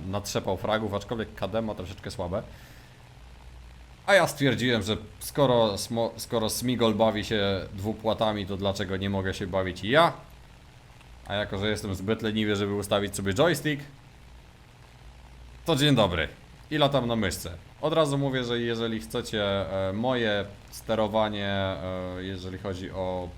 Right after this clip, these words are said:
ustawienia symulacyjne, być może zrobię o tym film, e, ponieważ na pewno byłby to dosyć przydatny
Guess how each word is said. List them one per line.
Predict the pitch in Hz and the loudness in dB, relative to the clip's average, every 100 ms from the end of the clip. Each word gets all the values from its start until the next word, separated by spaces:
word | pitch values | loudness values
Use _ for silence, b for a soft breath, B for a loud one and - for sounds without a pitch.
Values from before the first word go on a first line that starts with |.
| - - | -16 -16
ustawienia | - 98 95 95 | -10 -6 -4 -4
symulacyjne, | 107 101 107 127 165 160 151 B B - | -4 -2 -2 -2 0 0 -2 B B -10
być | 104 143 143 | 2 2 4
może | 139 233 220 220 | 4 4 4 2
zrobię | 135 139 156 147 143 | 4 4 4 6 4
o | |
tym | 139 117 - | 4 -2 -2
film, | - 135 185 220 - - - - - - | 0 0 0 -2 -10 -18 -20 -20 -18 -2
e, | 110 113 117 110 | 2 4 4 2
ponieważ | 120 127 131 127 | -2 0 0 2
na | 127 | 0
pewno | 135 156 143 | 2 2 2
byłby | 135 131 143 131 120 131 | 2 2 2 2 0 0
to | 131 | 2
dosyć | 120 120 127 117 - - - - - - - | 2 -2 -2 -8 -12 -18 -20 -20 -20 -14 -4
przydatny | - - 135 131 131 131 - 117 | 0 2 4 6 6 4 -2 0